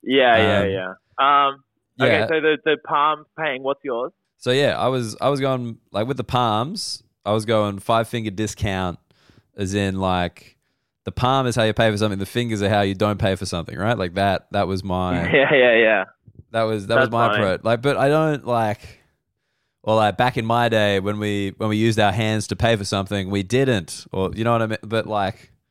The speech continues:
Speaker 1: Yeah.
Speaker 2: it doesn't, the, the flip is a little bit unclean if you got anything to reword that.
Speaker 1: Um, yeah, um, I was trying to think of something about, like, now, like,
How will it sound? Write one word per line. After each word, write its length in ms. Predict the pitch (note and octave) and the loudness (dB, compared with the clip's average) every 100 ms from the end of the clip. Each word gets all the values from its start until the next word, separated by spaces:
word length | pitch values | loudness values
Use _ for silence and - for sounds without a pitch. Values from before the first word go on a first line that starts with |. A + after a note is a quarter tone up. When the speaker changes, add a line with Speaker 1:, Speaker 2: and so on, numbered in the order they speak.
| _ - | _ -2
Speaker 1:
Yeah. 440 | B2+ A#2 G2 D#2+ | 2 4 4 0
Speaker 2:
it 100 | G2 | -2
doesn't, 500 | A#2+ A#2 A2 G#2 F#2+ _ _ _ _ - | 0 0 0 -4 -6 _ _ _ _ -16
the, 200 | G#2+ A2 | -10 -8
the 120 | G#2+ | -8
flip 340 | - B2+ B2+ C3 | -6 -2 0 0
is 100 | A2+ | 0
a 40 | |
little 140 | A2 A2 | 0 0
bit 120 | G#2+ | 0
unclean 760 | G#2+ G#2+ - G#2 G#2+ F#2 D#2+ - _ | -2 -4 -6 -4 -4 -4 -8 -16 _
if 140 | G2 | -12
you 120 | G2+ G2+ | -4 0
got 80 | F#2 | 0
anything 340 | G2 G2 G2 | 0 -2 -2
to 60 | F#2+ | 0
reword 440 | F#2+ F#2+ F#2+ F2+ | 2 4 2 0
that. 380 | F2+ F2+ D#2+ - _ _ _ _ _ A#2 | 2 2 0 -6 _ _ _ _ _ 0
Speaker 1:
Um, 540 | A#2 A2 A2 G#2+ G#2 - | 2 4 2 -2 -6 -14
yeah, 760 | A#2 A#2+ B2 A#2 A2 A2 G#2 G#2 A2+ | -8 0 2 4 4 4 2 0 0
um, 720 | A2+ A#2 A#2 A2+ A2+ A2+ A2+ _ - | 0 2 0 -2 -4 -12 -16 _ 0
I 120 | D#3 | 0
was 100 | E3+ | 2
trying 220 | G#3 G3 | 0 0
to 40 | G3+ | -2
think 120 | G3 | -8
of 60 | |
something 200 | F#3+ D#3+ | -6 -6
about, 200 | C#3+ B2 | -4 -4
like, 180 | A2+ A#2+ | -4 -6
now, 280 | A2+ A2 A2 | -6 -4 -4
like, 280 | A2 G#2+ | -4 -6